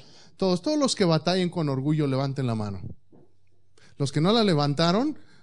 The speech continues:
son bien orgullosos, que están tan orgullosos que no se atreven a levantar la mano. Entonces también puede levantar, ya tiene permiso de levantarla también. Todos, hermanos, todos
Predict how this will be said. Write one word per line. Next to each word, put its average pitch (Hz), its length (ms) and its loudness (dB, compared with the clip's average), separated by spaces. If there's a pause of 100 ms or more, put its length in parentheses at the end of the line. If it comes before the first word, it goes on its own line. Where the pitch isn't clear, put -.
(380)
son 165 240 0
bien 196 180 4
orgullosos, 180 640 2
que - 40 -10
están 170 200 0
tan 180 180 4
orgullosos 180 640 6
que 156 160 2
no 180 240 8
se 233 120 4
atreven 175 460 8
a 160 60 8
levantar 143 440 8
la 175 140 8
mano. 190 300 8
Entonces 175 220 2
también 233 280 6
puede 269 140 6
levantar, 214 380 6
ya 196 180 6
tiene 208 240 6
permiso 175 400 4
de 165 60 6
levantarla 139 500 2
también. 143 480 2 (880)
Todos, 247 440 10
hermanos, 180 680 4
todos 214 480 4